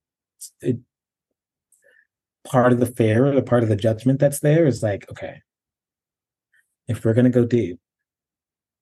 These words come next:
how do I set up a situation? How do I create a situation to go deep?" Right? 'Cause how would I say it best? Sometimes, you know, going to show tunes night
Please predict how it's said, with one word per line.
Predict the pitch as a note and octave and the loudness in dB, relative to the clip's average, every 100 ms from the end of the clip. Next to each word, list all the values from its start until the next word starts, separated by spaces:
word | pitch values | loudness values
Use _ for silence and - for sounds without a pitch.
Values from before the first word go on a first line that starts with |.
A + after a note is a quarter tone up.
| - - _ | -20 -20 _
how | - A#2 | -8 -4
do | A#2+ A#2 | -2 -2
I | |
set | A2 - B2 | -2 0 2
up | D#3 | 2
a | C#3+ | 0
situation? | - - B2+ A#2+ A2+ A2 G#2+ - | 0 -2 0 0 2 0 -2 -10
How | - A#2+ | -4 0
do | D#3+ | 4
I | F#3 | 2
create | E3 - B2 B2+ | 2 2 4 4
a | B2 | 2
situation | B2+ A2+ A#2 G#2+ G2 A2+ | -2 0 0 0 0 -2
to | A#2 | 0
go | A#2 E3+ E3 | 2 2 2
deep?" | F#2 E2 - | -2 -10 -14
Right? | G2 G2 G#2+ A2+ A2+ | -12 -8 -6 -6 -4
'Cause | - G#2+ G#2 - - - _ _ _ _ _ _ _ _ _ _ _ _ _ _ _ _ _ _ _ - | 0 0 2 -2 -6 -14 _ _ _ _ _ _ _ _ _ _ _ _ _ _ _ _ _ _ _ -12
how | - | -4
would | G#2+ | -4
I | |
say | F#2+ F2+ | -4 -8
it | D2+ | -10
best? | - - - - | -14 -14 -16 -12
Sometimes, | - E3+ F#3+ F3 D#3 D#3 D3+ - | -2 0 0 0 0 0 -2 -2
you | C#3 | 0
know, | A#2 A2 F#3 - | 0 0 -4 -10
going | - A#2+ C#3 | 0 2 2
to | C#3 C#3+ C3+ C3 B2 | 0 2 4 4 0
show | B2 C#3+ D3+ | -2 -2 0
tunes | D3+ B2+ A2 | 0 -2 -2
night | G2+ G#2+ B2 | -8 -10 -14